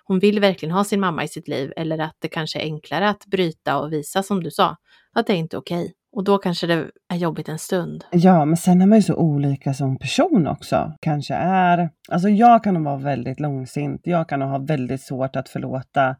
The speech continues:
Speaker 2: någonting när det faktiskt är så stort också. För det här är ju en stor grej. Det är en stor apparat man drar igång när man faktiskt går så långt som man gör en, en soc-anmälan.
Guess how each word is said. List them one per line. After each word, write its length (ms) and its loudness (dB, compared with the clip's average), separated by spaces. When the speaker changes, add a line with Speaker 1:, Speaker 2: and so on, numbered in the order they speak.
Speaker 2:
någonting 600 -4
när 120 2
det 60 4
faktiskt 320 0
är 60 0
så 120 -2
stort 400 0
också. 200 -2
För 100 -2
det 60 2
här 120 8
är 40 6
ju 60 6
en 100 4
stor 340 0
grej. 380 2
Det 60 0
är 40 4
en 60 4
stor 340 0
apparat 580 4
man 160 0
drar 180 -2
igång 460 2
när 140 -2
man 420 -2
faktiskt 260 -2
går 160 0
så 120 -4
långt 220 -2
som 120 -4
man 120 -4
gör 220 -2
en, 220 -4
en 440 -6
soc-anmälan. 680 -4